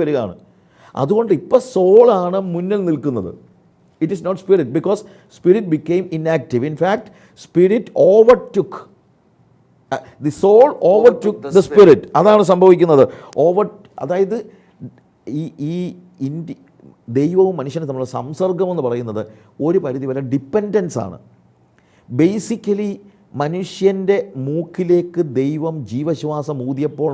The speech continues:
Speaker 1: മുതൽ ദൈവത്തെ ഡിപ്പെൻഡ് ചെയ്ത് മാത്രമേ മനുഷ്യന് ജീവിക്കാൻ കഴിയുകയുള്ളൂ. അതാണ്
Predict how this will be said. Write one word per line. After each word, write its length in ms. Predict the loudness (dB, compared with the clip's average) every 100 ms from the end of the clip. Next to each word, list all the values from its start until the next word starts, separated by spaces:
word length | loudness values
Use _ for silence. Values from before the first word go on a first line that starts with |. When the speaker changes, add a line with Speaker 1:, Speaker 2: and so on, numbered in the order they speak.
| -4
Speaker 1:
മുതൽ 180 | -4 -6 -10 _ _ _ _ _
ദൈവത്തെ 840 | -4 0 0 0 -4 -4 -4 0 0 -2 -2
ഡിപ്പെൻഡ് 460 | -6 2 2 2 0
ചെയ്ത് 160 | -2 -2 -6
മാത്രമേ 360 | -6 -6 -6 -6
മനുഷ്യന് 300 | -8 -8 -8 -8
ജീവിക്കാൻ 360 | -8 -4 -4 0
കഴിയുകയുള്ളൂ. 480 | 0 2 2 2 0 -10 -20 _ _ -2
അതാണ് 240 | 0 0